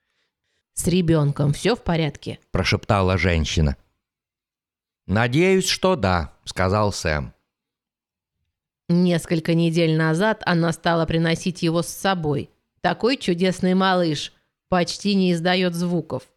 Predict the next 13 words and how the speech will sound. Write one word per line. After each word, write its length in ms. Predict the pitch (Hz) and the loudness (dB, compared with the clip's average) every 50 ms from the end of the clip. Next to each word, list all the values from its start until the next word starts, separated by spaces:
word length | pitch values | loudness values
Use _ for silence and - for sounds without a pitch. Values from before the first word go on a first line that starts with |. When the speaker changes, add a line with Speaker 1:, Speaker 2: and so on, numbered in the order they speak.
| _ _ _ _ _ _ _ | _ _ _ _ _ _ _
Speaker 2:
Сэм 340 | - - - 104 113 120 117 | -10 -2 0 2 2 2 2
промолчал. 880 | - 120 117 117 120 117 117 110 - - - 78 71 69 64 65 _ _ _ _ _ _ _ _ _ _ _ _ _ _ _ _ _ _ _ _ _ _ - | 2 2 2 2 2 2 0 0 -2 -2 -2 -2 -2 -2 -4 -6 _ _ _ _ _ _ _ _ _ _ _ _ _ _ _ _ _ _ _ _ _ _ -4
Speaker 1:
"Ага, 560 | 175 185 185 175 160 147 180 170 165 165 170 | -2 0 0 0 0 0 0 2 2 2 2
вот 320 | 185 220 226 190 170 - | 2 2 2 2 0 0
она", 460 | 175 165 165 160 160 156 156 156 180 _ _ _ _ _ _ _ _ _ _ _ | 0 0 0 0 0 0 -2 -4 -6 _ _ _ _ _ _ _ _ _ _ _
Speaker 2:
сказала 580 | - - - 113 117 104 123 120 117 113 113 117 | -10 -4 -2 0 2 2 2 2 2 2 2 2
она, 360 | 131 147 165 170 165 151 - - | 2 2 2 2 2 0 -2 -4
глядя 480 | 98 92 107 110 131 139 143 123 131 | -4 0 2 2 2 2 2 2 2
на 160 | 117 110 110 104 | 2 2 2 0
экран 340 | - - 107 110 113 110 | 0 0 0 2 2 0
компьютера. 800 | 104 - 117 113 107 - 95 85 78 73 - 78 69 67 67 - _ _ _ _ _ _ _ _ _ _ _ _ _ - | 0 0 0 0 0 2 0 0 0 0 -2 -4 -4 -4 -6 -10 _ _ _ _ _ _ _ _ _ _ _ _ _ -4
Speaker 1:
"Мэри 400 | 190 185 180 180 214 285 381 311 | -2 0 2 2 0 0 0 0
Стивенс. 760 | - - - - 156 151 147 147 147 143 - - - - - | -2 -4 -2 0 0 0 2 2 0 0 -2 -4 -8 -10 -14